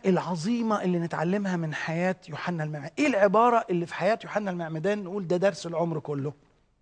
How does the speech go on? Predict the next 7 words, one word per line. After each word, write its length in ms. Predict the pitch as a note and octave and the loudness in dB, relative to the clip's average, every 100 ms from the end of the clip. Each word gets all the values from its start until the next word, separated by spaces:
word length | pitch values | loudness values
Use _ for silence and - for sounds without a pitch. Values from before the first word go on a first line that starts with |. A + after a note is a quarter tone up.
| _ _ _ _ _ _ _ _ - | _ _ _ _ _ _ _ _ 0
ايه؟ 240 | F#3+ C#3+ - - _ _ _ _ _ _ _ _ _ - | 2 2 -2 -12 _ _ _ _ _ _ _ _ _ -2
هم؟ 180 | F#3+ C#4+ - _ - _ - | -2 -2 -8 _ -20 _ -6
"ينبغي 640 | D3+ D#3 G3+ G3+ C4 A#3+ - _ _ D#3 | -4 6 6 8 2 -2 -10 _ _ -10
أن 180 | D3+ | -6
ذاك 380 | D#3 G#3+ G#3 - | 2 6 6 4
يزيد 480 | D3+ D3+ D3+ A3+ G3 | -2 -2 0 0 4
وأنا 400 | G3 A#3+ D4+ | 8 10 10